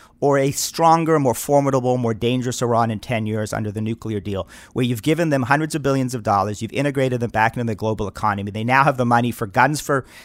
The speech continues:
terrorists and butter for their people, they have I C B Ms, they have an industrial-sized nuclear program, and they have regional dominance.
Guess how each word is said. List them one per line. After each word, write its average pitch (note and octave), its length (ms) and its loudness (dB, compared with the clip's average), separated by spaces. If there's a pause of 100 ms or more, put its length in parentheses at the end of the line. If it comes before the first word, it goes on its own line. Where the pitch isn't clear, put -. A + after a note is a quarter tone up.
terrorists B2+ 400 2
and A2 100 -6
butter A#2+ 180 4
for D3 120 -6
their C3+ 100 0
people, G#2+ 460 -4 (160)
they B2 80 0
have B2 180 0
I D#3 140 4
C F3 240 -2
B C#3 160 0
Ms, A#2 320 0
they A#2+ 80 -2
have A2+ 80 -4
an A#2+ 60 -2
industrial-sized C3 680 2
nuclear B2 320 -2
program, G#2+ 400 -2
and G#2 100 -4
they G#2 40 -4
have G2+ 140 -6
regional B2 340 -2
dominance. G2 520 -4